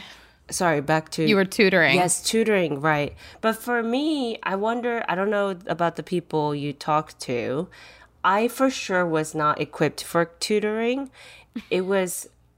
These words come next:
Speaker 1: I just was in, uh, the suburbs. I was living in the suburbs at this time. I moved to be with my boyfriend, my first ever boyfriend. He lived in the suburbs. So it was just, like,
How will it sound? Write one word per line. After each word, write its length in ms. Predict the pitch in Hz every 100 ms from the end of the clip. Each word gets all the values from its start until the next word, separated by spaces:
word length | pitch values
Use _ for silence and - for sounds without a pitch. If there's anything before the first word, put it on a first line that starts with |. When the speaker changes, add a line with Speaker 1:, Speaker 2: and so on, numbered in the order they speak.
| -
Speaker 1:
I 120 | 180
just 280 | 180 214 -
was 220 | 208 196
in, 280 | 190 180 180
uh, 540 | 165 156 160 151 143 - -
the 120 | 160
suburbs. 840 | 156 - 247 247 147 120 135 - -
I 100 | 147
was 180 | 156 156
living 240 | 170 190
in 80 | 185
the 100 | 170
suburbs 600 | 165 147 135 127 - - -
at 160 | 131 -
this 200 | 127 -
time. 220 | 139 131
I 60 | 127
moved 320 | 147 156 151
to 100 | 139
be 200 | 135 139
with 220 | 127 131
my 140 | 139 123
boyfriend, 560 | 127 127 127 127 104 104
my 100 | 78
first 340 | - 185 -
ever 160 | 160 151
boyfriend. 580 | 131 127 131 120 113 135
He 120 | 139
lived 240 | 143 131
in 120 | 139
the 60 | 127
suburbs. 640 | - 120 113 107 110 - - - - - -
So 220 | - 147
it 20 |
was 120 | 151 147
just, 220 | 147 -
like, 320 | 147 135 -